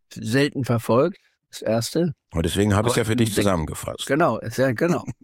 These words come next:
Speaker 1: Deswegen vollkommen richtig, das ist eine gute Hilfe. Zweite ist es aber ein Sektor, dem ich eine enorme Zukunft zutraue. Denn ich bin also bei den Windparks dabei, nicht wahr? Die Ørsted zum Beispiel in Dänemark würde ich auf jeden Fall mit aufnehmen.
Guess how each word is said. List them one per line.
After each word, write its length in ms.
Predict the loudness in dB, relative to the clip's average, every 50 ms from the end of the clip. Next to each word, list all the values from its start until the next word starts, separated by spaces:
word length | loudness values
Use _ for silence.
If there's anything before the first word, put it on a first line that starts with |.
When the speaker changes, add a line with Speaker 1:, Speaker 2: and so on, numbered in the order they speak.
| -20 _ -10
Speaker 1:
Deswegen 440 | -8 -8 -8 -6 -2 0 2 2 2
vollkommen 360 | 0 0 0 0 2 2 2
richtig, 280 | 2 2 2 0 0 0
das 80 | 0
ist 60 | -2 0
eine 80 | 0
gute 200 | 0 0 0 2
Hilfe. 360 | 4 4 4 4 2 -2 -4 -4 _ _ _ _ _ _ _ _
Zweite 340 | -2 0 2 2 4 2 2
ist 120 | 2 2
es 80 | 2 2
aber 140 | 4 4 4
ein 180 | 4 2 2
Sektor, 320 | 2 0 0 0 -2 0 2
dem 200 | 2 2 2 2
ich 180 | 0 -2 -4 -4
eine 140 | -2 0 2
enorme 340 | 2 2 2 2 0 0
Zukunft 440 | -2 -4 -6 -6 -4 -6 -8 -6 -6
zutraue. 540 | -6 -6 -6 -6 -6 -4 -4 -4 -2 -4 -4
Denn 160 | -2 -2 0
ich 160 | 0 0 0
bin 180 | 0 0 2 2
also 240 | 2 2 2 0 -2
bei 300 | 0 0 0 0 0 0 -4 _ _ _ _ _ _ -6
den 160 | -4 0 2
Windparks 540 | 2 2 2 2 2 2 2 0 -2 -4 -2
dabei, 440 | 0 0 0 0 0 0 2 2 0
nicht 200 | 0 -2 -2 -2
wahr? 300 | -2 0 0 0 -2 -2 _ _ _ _ _ _ -10
Die 80 | -6 -2
Ørsted 500 | 0 2 2 2 0 0 0 -2 0 0
zum 180 | 0 -2 0
Beispiel 460 | 2 2 2 0 0 -2 -2 0 0 0
in 160 | 0 0 0
Dänemark 600 | 0 2 2 2 0 0 0 0 0 -2 -2 -4
würde 160 | -6 -6 -6
ich 80 | -6 -6
auf 120 | -8 -4 0
jeden 240 | 0 2 2 2 2
Fall 160 | 2 2 2
mit 140 | 2 2 2
aufnehmen. 520 | 2 0 0 0 0 0 2 0 0